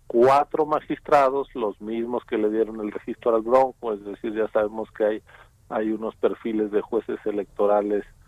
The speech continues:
pues, eh, con una actuación muy particular, que dijeron, "No, no, este, no se deseche y vamos a ver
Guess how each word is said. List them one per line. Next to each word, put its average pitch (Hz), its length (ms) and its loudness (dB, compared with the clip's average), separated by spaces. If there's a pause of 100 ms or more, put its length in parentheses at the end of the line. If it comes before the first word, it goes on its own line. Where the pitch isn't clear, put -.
(480)
pues, 98 280 2 (260)
eh, 104 480 -4
con 104 220 0
una 107 120 -4
actuación 104 560 -4
muy 123 320 -2
particular, 117 760 -2 (560)
que 113 320 6
dijeron, 117 440 2
"No, 190 200 6
no, 208 340 2
este, 104 600 2
no 123 320 4
se 143 80 4
deseche 135 540 2
y 127 80 0
vamos 127 380 4
a 139 120 6
ver 123 220 2